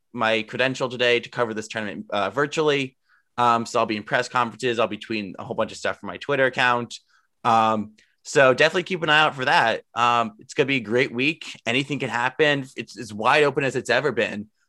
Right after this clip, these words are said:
Um, I picked Dayton to win it, which maybe it's a bit of an easy pick 'cause, you know, they did win the regular season, but, um, I think Dayton and Saint Louis just look like they're on a collision course, and it's gonna be a hell of a matchup if we can get round three of them. So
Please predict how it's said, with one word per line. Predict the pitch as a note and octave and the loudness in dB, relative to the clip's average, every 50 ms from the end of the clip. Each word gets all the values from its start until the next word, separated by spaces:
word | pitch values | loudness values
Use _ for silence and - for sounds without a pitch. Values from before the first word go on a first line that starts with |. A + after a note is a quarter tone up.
| _ _ _ _ - | _ _ _ _ 0
Um, | A#2 A2+ A2+ A2 A2 G#2+ - _ - | 2 4 4 4 2 0 -4 _ 0
I | C3 C#3 C#3+ | 2 2 2
picked | - F#3+ D#3 C3+ A2+ | 2 0 -2 0 0
Dayton | B2 C3 C3 C3 A#2+ | 0 0 0 0 -4
to | A2 | -4
win | G2 A#2 B2 C#3 | -2 0 2 2
it, | D#3 D3 - | 2 0 0
which | A2 A#2+ A2+ - - - - - | 0 -2 -2 -2 -6 -14 -14 -10
maybe | - D#3 E3+ E3 F3 | -4 -2 0 2 2
it's | E3+ - | 0 0
a | D3 | 2
bit | E3+ D#3+ | 2 2
of | D#3+ C#3 | 2 2
an | D3+ D3 C#3 | 0 0 0
easy | C#3 C3+ B2 C3+ C3 | 0 -4 -4 -4 -4
pick | - C#3 C3+ C#3+ - - | 0 0 0 0 0 -4
'cause, | - C#3+ A#2+ A2 - _ _ _ | -6 -6 -6 -6 -8 _ _ _
you | - D3 B2+ | -6 -4 -4
know, | G#2 G2+ G2+ | -4 -4 -4
they | - G#2+ | -4 -4
did | G#2+ A2+ G#2 | -4 -4 -4
win | G2+ G#2+ G#2 | -4 -4 -4
the | G#2 G2+ | -4 -4
regular | G2+ G2 G2+ G2+ G2 | -4 -6 -6 -8 -10
season, | - - G#2+ G#2 G2 A#2 A2+ A2+ A2 | -8 -8 -8 -8 -6 -6 -8 -6 -2
but, | A2+ G#2+ G#2 G2+ G2 - - _ _ _ _ _ _ _ _ - | 0 0 0 0 0 -4 -6 _ _ _ _ _ _ _ _ -2
um, | A2+ A2 A2 G#2+ G#2 G2+ F#2+ - _ _ _ _ _ - | 0 0 0 0 -2 -4 -8 -12 _ _ _ _ _ -2
I | - B2 C3 | 0 2 2
think | C3 - D3+ C#3+ C#3 B2 G#2+ F#2 - _ - | 2 0 -2 -2 -2 -2 -6 -8 -14 _ 0
Dayton | B2 B2 C3 A#2 A#2+ | 0 2 2 0 -2
and | A#2 A2+ | -4 -2
Saint | - B2 A#2+ - A#2 | -2 -2 -2 0 0
Louis | A#2 A#2+ A#2+ A#2 - - | 0 0 0 0 -4 -6
just | - - A#2+ A2+ - - | -2 0 0 0 0 0
look | B2 A#2+ A#2 - | 0 0 2 2
like | - G#2+ G#2+ - | 0 -2 -2 0
they're | A#2+ G#2+ | 0 0
on | A2 A2 | 0 0
a | |
collision | - - A2+ A2 G#2+ - G#2+ G#2 | -2 -2 -2 -2 0 -2 -4 -2
course, | - A2+ G#2+ G2+ F#2+ A2+ | 0 2 2 2 2 0
and | G#2+ A2 | -2 -2
it's | G#2+ - | -2 -2
gonna | - G#2+ | -4 -2
be | G2 G#2+ | -2 -2
a | G2 - | -2 0
hell | A2 G#2+ G#2+ | 2 2 2
of | G#2 F#2+ | 2 0
a | G2 | 0
matchup | G#2 G#2 G#2 A2 - G#2+ - G2+ | 0 0 0 0 -2 -2 -4 -4
if | G2 - | -4 -4
we | - A2 G#2 | -4 -6 -4
can | G#2+ F#2 | -4 -2
get | G#2 G2+ - | -4 -4 -2
round | G2 F#2+ F#2+ G2 G2 | -2 -4 -4 -4 -6
three | F2+ F#2 G2 G2+ | -6 -6 -2 -2
of | F#2+ F#2+ G2 | -2 -2 -2
them. | G2+ F2+ F#2 G#2+ A2 | -2 -4 -4 -4 -8
So | - - G#2 F2+ F2+ G2+ - | -6 -4 -4 -2 -2 -4 -8